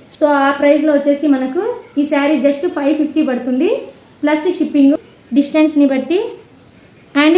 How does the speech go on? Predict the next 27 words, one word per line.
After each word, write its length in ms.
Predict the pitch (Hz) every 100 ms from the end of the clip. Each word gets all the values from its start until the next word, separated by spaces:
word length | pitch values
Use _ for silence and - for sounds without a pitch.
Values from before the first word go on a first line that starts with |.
| 339
వెయిట్ని 320 | 302 302 320 302
బట్టి 200 | 294 339 320
మనకు 240 | 285 269 277
అమౌంట్ 260 | 254 285 277
అనేది 220 | 254 247 254
ఉంటుంది. 360 | 247 262 262 392 440 - - - - _ _ - - - - - -
So, 80 | 330 302
అందుకనేసి 520 | 285 294 277 285 285 320
ఇలా 140 | 269 254 240
అయితే 180 | 311 349 349 - - 254
one 120 | 269
by 80 | 277 269
one 100 | 285 -
స్క్రీన్ 240 | 269 269
షాట్ 180 | 269 233 240
తీసేయండి, 380 | 226 240 226 233
ఓకేనా? 280 | 226 262 302 349 - - _ _ - - - - _ _
So, 80 | - 302
ఇది 80 | 285
వచ్చేసి 240 | 285 294 294
మనకు 200 | 262 262 330 240
బ్లాక్ 260 | 233 - -
కలర్. 220 | 226 208 - - - - _ _ _ _ _ _ _ _ _ _ _ _ - - - _ _ _ _ - _ _ _ _ 1077 1077 _ _ 855 831 - _ _ _ _ _ -
So, 60 | 320
ఇది 60 | 302
వచ్చేసి 220 | 285 294 294
మనకు 200 | 262 269